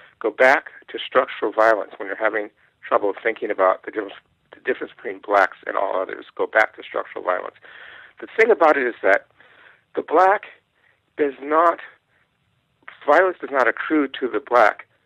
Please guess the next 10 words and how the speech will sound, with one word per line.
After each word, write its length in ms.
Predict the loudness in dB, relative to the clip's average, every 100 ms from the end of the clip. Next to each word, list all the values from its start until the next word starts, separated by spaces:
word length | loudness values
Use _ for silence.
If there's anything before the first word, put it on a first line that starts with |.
| _ _ _ -10
because 760 | -10 -10 -16 -14 -4 -2 -2 -4 0
of 280 | 4 4 2 -6 _ _ _ _ _ _
a 80 | -10
transgression. 1500 | -8 -4 -4 -4 -2 2 2 2 2 0 0 -6 -6 -12 -16 -20 _ _
And 60 | -14
this 100 | -12
is 80 | -8
the 60 | -4
hardest 320 | 0 -2 -2
thing 280 | 0 0